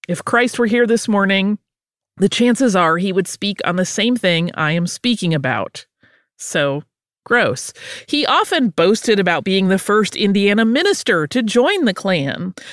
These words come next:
But by the time he got the attention of Houdini, he had moved on from the Klan because they had mocked his interest in spiritualism. And then he quickly became a rising star in the spiritualist movement.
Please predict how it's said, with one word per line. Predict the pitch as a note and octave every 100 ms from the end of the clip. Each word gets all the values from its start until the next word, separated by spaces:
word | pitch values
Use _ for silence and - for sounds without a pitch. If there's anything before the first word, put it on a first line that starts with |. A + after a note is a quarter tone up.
| -
But | A#3 G3+
by | B3 G#4 A4
the |
time | - D#4+ C4+
he | C4+
got | B3 A3
the | G#3+
attention | G#3 A3 G3+ G#3
of | F3
Houdini, | D#3+ F#3 D#3+ B3+ C#4 A3+
he | G3+ A3
had | A3+
moved | A3 B3 G#3+
on | - G3+ G#3
from | G#3
the | F3
Klan | - F3 D#3+ D#3
because | D#3+ G3 F#3+
they | F3 D#3+ A3 C#4+
had | C4 A3+
mocked | F3+ D3+ -
his | A3+ G3
interest | - D3 C#3 D3 -
in | E3+
spiritualism. | - A#3+ A#3+ G#3 F3 C3 B2+ - A#2+ - F#3+ _ - - - -
And | A3 A#3+
then | F4
he | E4+ C4
quickly | - B3 - G#3
became | G3 G3+ F3
a | E3+
rising | D#3+ C#3 D3+ F3 F3
star | - C4 D4 F3 D#3+
in | - F#3
the |
spiritualist | G#3 - C#3 D3 - D3+ D3+ -
movement. | F#3+ B3 - B2+ E2+ - -